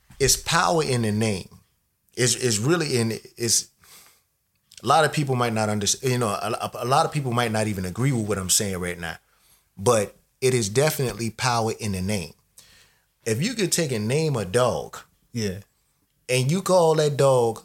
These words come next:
Speaker 1: long enough, then, you know, you call that, that dog that name long enough, the dog is gonna respond to that name.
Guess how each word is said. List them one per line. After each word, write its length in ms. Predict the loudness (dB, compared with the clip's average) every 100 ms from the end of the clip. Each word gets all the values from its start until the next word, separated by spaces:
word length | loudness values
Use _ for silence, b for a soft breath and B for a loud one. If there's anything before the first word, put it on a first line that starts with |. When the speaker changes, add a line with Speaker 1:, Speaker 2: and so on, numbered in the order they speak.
| -2
Speaker 1:
long 300 | 2 4 2
enough, 260 | 2 0
then, 260 | 0 0 -2 -2
you 120 | 0
know, 80 | 2
you 160 | 0
call 220 | 0 2 2
that, 280 | 0 0
that 180 | 0 2
dog 300 | 4 2 2
that 140 | 0 0
name 320 | 0 0 2
long 240 | 2 4
enough, 280 | 2 0 -4
the 100 | -6
dog 340 | 0 2 2 0
is 80 |
gonna 180 | -2 -2
respond 460 | 0 -2 0 -2 0
to 80 | -2
that 160 | -2
name. 240 | -4 -8